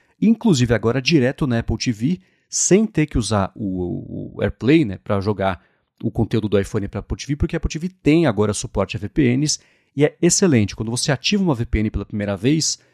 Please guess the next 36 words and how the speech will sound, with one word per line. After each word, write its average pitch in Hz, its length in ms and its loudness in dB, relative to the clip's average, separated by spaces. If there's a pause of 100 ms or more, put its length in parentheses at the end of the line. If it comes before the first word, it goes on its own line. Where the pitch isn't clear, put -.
(120)
você 117 240 -4
passa 139 260 0
a - 40 -8
ter 147 80 -4
um 131 80 -2
atalho 120 280 -4
pra 120 120 2
V 113 120 -4
P 120 140 -6
N 123 100 0
direto 127 320 0
no 143 80 0
menu 170 600 2
ali 117 240 -2
da 107 160 0
Apple - 160 -2
T 107 140 -4
V. 110 280 2 (260)
Você - 140 -4
toca 202 260 2
uma 170 120 2
vez, 156 180 0
toca 175 200 -8
a - 20 -8
segunda, 147 240 -6
já 139 180 0
ativou 156 400 0
pro 131 180 -4
país 110 280 -2
que - 80 -12
você 110 180 -8
quer, 151 220 -6
né, 143 60 -4
que 107 40 -4
deixou 95 200 -8
configurado, 101 500 -2